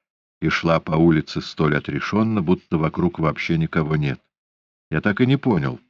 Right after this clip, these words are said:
с какой стати она в плаще. Было тепло,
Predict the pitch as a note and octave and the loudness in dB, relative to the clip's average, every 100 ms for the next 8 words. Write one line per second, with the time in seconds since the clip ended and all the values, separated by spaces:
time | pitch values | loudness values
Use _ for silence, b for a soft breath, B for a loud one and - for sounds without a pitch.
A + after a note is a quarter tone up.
0 | _ _ _ - - D#2 F2+ D#2 - F2 | _ _ _ -12 -6 0 0 0 0 0
1 | G#2+ G#2+ G2+ G#2 G2 G2+ G2 - - B1 | 0 2 0 0 -2 -2 -2 -2 -4 -6
2 | - _ _ C#2+ C#2 C2 E2 - D2 F2+ | -10 _ _ -4 -2 -2 -4 -2 0 2
3 | D3 | 2